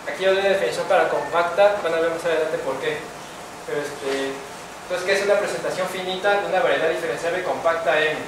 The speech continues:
Pues es una colección ordenada de símbolos que representan lo siguiente. Los primeros dos símbolos representan un espacio que yo llamo R Q,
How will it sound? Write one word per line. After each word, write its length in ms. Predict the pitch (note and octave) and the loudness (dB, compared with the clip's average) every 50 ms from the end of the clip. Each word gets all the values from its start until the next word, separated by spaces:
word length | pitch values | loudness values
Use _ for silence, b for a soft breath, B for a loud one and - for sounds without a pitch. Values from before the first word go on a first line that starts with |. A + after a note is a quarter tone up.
| - - - - - - - - | -10 -12 -14 -14 -14 -14 -14 -10
Pues 160 | - D3+ - | -10 -10 -8
es 100 | - F#3 | -6 -4
una 160 | F#3 F#3 E3+ D3+ | -2 0 0 2
colección 320 | - C3+ C#3 C3+ - E3+ E3+ | 2 0 0 0 0 0 0
ordenada 440 | F3 E3+ D#3+ D#3 D3 D#3 E3 F3 F3 | 0 0 0 0 0 0 0 2 2
de 120 | E3 - - | 2 2 0
símbolos 560 | - - F#3 F#3+ F#3 F3+ F3 F3 G3 - - - - - - - - - - - - - - - - - | -2 -4 -6 -6 0 2 2 4 4 4 2 0 -2 -6 -8 -10 -12 -14 -14 -16 -16 -16 -16 -16 -8 -4
que 80 | E3 D#3 | -2 -2
representan 480 | D3 - - - - E3+ E3+ F3+ F3 | -2 -2 -4 -4 -6 -4 0 0 0
lo 80 | E3+ E3 | 0 0
siguiente. 480 | D#3 E3+ F3 G3 G3+ G3+ G3 - - A#2 - - - - - - - - - - - - | -2 -4 -2 0 0 0 0 -2 -6 -6 -8 -10 -12 -14 -14 -14 -14 -14 -14 -14 -8 -4
Los 120 | E3+ E3+ - - | -2 -2 -2 -2
primeros 360 | F3 E3+ G3 G#3 G#3 G#3 G3+ | 0 4 6 6 6 4 2
dos 100 | G3+ G3+ | -2 -4
símbolos 540 | - - G#3 G#3 G3 G3+ G3+ A#3 A#3+ A#3 - | -2 0 0 0 4 6 6 6 6 4 2
representan 480 | - - - - - F3 - G3+ G3 G3 | -2 -4 -4 -4 -4 -2 0 0 2 2
un 100 | G3 F#3+ | 2 -2
espacio 380 | - - F#3+ F3+ F3 F#3 F3+ | -2 -2 -4 -4 -2 -4 -4
que 120 | F3+ E3+ D#3 | -4 -2 2
yo 60 | E3 | 2
llamo 140 | E3 E3+ F3 | 2 2 2
R 200 | E3+ F3+ F3 E3+ | 0 0 0 0
Q, 140 | F3+ G3+ G#3 | 2 2 2